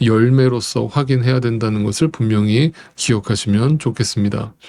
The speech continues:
그런 의미에서 오늘 본문의 키워드는 육 절 말씀이라고 할 수 있습니다. 육 절 말씀을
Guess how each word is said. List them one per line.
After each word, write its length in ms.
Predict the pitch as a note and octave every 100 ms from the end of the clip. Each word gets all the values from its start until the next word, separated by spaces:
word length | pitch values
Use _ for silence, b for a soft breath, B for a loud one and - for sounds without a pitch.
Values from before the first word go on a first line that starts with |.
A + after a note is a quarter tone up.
| B B B B B
그런 300 | - B2+ E3+
의미에서 500 | D3 C3 B2+ B2 B2+
오늘 300 | A#2+ B2+ C3
본문의 520 | B2+ B2 B2+ B2+ B2+
키워드는 760 | - - F3+ E3+ A#2+ A2 A2+ G2+
육 200 | A#2+ B2
절 220 | - C#3+
말씀이라고 720 | C3 G#2+ G2+ - A2 A2 G2+
할 100 | A#2
수 140 | C3 D3+
있습니다. 420 | B2+ A#2+ G#2 G#2
육 160 | G#2+ A2+
절 180 | C#3 B2+
말씀을 400 | A#2 - A#2